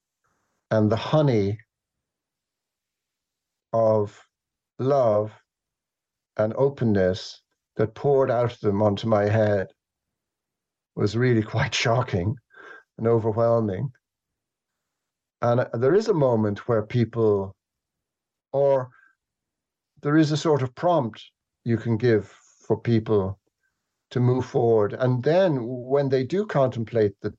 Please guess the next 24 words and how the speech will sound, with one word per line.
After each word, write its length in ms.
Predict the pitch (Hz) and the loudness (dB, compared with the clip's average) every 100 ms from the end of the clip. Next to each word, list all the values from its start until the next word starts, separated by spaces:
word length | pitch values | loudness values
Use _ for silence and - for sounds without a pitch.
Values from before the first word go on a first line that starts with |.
| _ - | _ -14
true 340 | - 117 110 | -4 0 2
horror 400 | 104 117 110 107 | 0 0 2 0
of 120 | 101 | -2
the 80 | - | -8
thing, 320 | - 117 107 | -6 -2 0
whether 180 | 110 104 | 0 0
it's 140 | 101 - | -4 -4
the 100 | 104 | -4
Holocaust 640 | 117 123 135 104 101 - - | 0 0 0 -2 -2 -4 -2
or 340 | 110 104 101 _ - | 0 0 -2 _ -4
an 180 | 107 | 0
abused 440 | 110 110 123 117 - | 0 0 0 0 -2
child 400 | 117 107 107 101 | 0 2 2 -2
or 300 | 104 98 101 - - - - - _ | -2 -2 -4 -10 -20 -20 -20 -20 _
Native 240 | 120 127 113 | -2 -2 0
American 340 | 117 110 110 | 0 0 0
history, 560 | 110 120 - 113 104 101 _ _ _ _ _ _ _ _ _ _ _ - | -2 -2 -2 0 2 0 _ _ _ _ _ _ _ _ _ _ _ -6
there 180 | 135 156 | -2 0
is 300 | 214 208 - - - | 0 0 -6 -12 -4
paradoxically 960 | 143 143 139 160 - - 110 104 101 - | 0 2 2 0 -4 -4 0 2 0 -2
a 80 | - | -6
kind 500 | - 123 135 135 127 | -4 0 2 2 0
of 240 | 120 - _ _ _ _ _ _ _ _ _ _ _ _ _ _ - | -2 -6 _ _ _ _ _ _ _ _ _ _ _ _ _ _ -16
joyous 760 | - 127 135 135 131 - - | -4 0 4 2 0 -6 -18